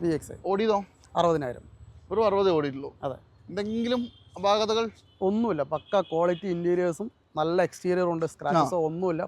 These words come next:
Speaker 1: പക്ക വണ്ടിയാണ്.
Speaker 2: ഇത് എനിക്ക് തോന്നുന്നു മാക്സിമം മൈലേജ് ഒക്കെ കിട്ടുന്ന ഒരു വണ്ടിയല്ലേ?
Speaker 1: നല്ല ഇരുപത് വരെ മൈലേജ്, ഇരുപത്,
Speaker 2: കിട്ടും
Speaker 1: ഇരുപത്തിരണ്ട്
Speaker 2: അല്ലേ?
Speaker 1: കിലോമീറ്റർ വരെ കിട്ടും, ക്ലെയിം ചെയ്യുന്ന കസ്റ്റമേഴ്സ് ഉണ്ട്.
Speaker 2: ഉണ്ട്. ആ. എന്തായാലും ബോഡി വൈസ് ഒന്നും കുഴപ്പമൊന്നുമില്ല, നല്ല
Speaker 1: കുഴപ്പമില്ല.
Speaker 2: വൃത്തിയുണ്ട്. ഇത് നമുക്ക് വിലയാണെങ്കിലോ?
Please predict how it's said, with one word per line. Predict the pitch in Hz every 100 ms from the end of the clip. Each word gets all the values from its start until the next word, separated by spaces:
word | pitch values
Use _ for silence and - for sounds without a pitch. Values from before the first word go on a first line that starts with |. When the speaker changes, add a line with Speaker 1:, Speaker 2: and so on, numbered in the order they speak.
| -
Speaker 1:
പക്ക | - - 196
വണ്ടിയാണ്. | 151 131 113 -
Speaker 2:
ഇത് | 247 277
എനിക്ക് | 254 247 240
തോന്നുന്നു | 226 226 208
മാക്സിമം | 202 196 214 208
മൈലേജ് | 196 190 196
ഒക്കെ | 185
കിട്ടുന്ന | 160 147
ഒരു | 143
വണ്ടിയല്ലേ? | 135 135 135 135 _ -
Speaker 1:
നല്ല | 185 202 190
ഇരുപത് | 208 226
വരെ | 220 208
മൈലേജ്, | 170 151
ഇരുപത്, | 143 175
Speaker 2:
കിട്ടും | 190
Speaker 1:
ഇരുപത്തിരണ്ട് | 185 214 226
Speaker 2:
അല്ലേ? |
Speaker 1:
കിലോമീറ്റർ | 214 214 208 208
വരെ | 196
കിട്ടും, | 180 196
ക്ലെയിം | 190 196
ചെയ്യുന്ന | 202 196
കസ്റ്റമേഴ്സ് | - 196 185
ഉണ്ട്. | 147 123 156
Speaker 2:
ഉണ്ട്. | 151
ആ. | 135 - _ - 143
എന്തായാലും | 131 _ - 165 190
ബോഡി | 196 208 220
വൈസ് | 220 208
ഒന്നും | 202
കുഴപ്പമൊന്നുമില്ല, | 180 156 - 170 160 156 156
നല്ല | 165
Speaker 1:
കുഴപ്പമില്ല. | 170 143
Speaker 2:
വൃത്തിയുണ്ട്. | 123 147 135 156
ഇത് | 254 _ _ _ _ -
നമുക്ക് | 196 202 196
വിലയാണെങ്കിലോ? | 196 214 208 208